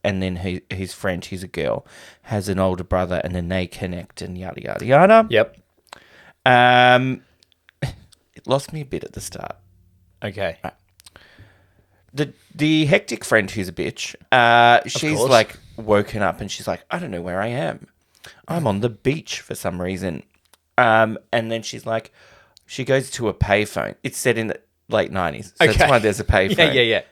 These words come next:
Speaker 1: And I don't know, like, she's like, "I need money for the payphone." I'm like, "Did they not have, was one eight hundred reverse not a thing then?"
Speaker 2: Yeah, maybe not.
Speaker 1: And I was like, "Oh,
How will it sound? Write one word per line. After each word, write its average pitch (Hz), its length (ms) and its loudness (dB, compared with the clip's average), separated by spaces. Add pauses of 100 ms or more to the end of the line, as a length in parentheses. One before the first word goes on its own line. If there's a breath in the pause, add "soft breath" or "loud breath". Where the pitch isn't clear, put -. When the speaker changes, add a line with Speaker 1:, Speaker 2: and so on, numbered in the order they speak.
(120)
Speaker 1:
And 113 300 -4
I 117 80 2
don't 135 180 2
know, 131 180 2
like, 127 420 -2 (300)
she's 143 200 -12
like, 143 160 2
"I 135 80 4
need 147 220 -2
money 131 220 2
for 117 120 -8
the 95 80 -8
payphone." - 520 -6
I'm 110 80 -12
like, 104 260 -12 (140)
"Did - 140 -8
they 135 100 -2
not 131 180 -4
have, 127 320 -8 (480)
was 127 160 -2
one 127 200 6
eight 139 100 2
hundred 123 240 -2
reverse 95 500 -4
not 98 100 -6
a 92 60 -6
thing 107 300 -8
then?" 233 240 -6 (1040)
Speaker 2:
Yeah, 110 380 -4
maybe 110 280 -8
not. 104 360 -8
Speaker 1:
And 110 100 -16
I 113 40 -20
was 120 160 -18
like, 131 200 -18
"Oh, 135 160 -8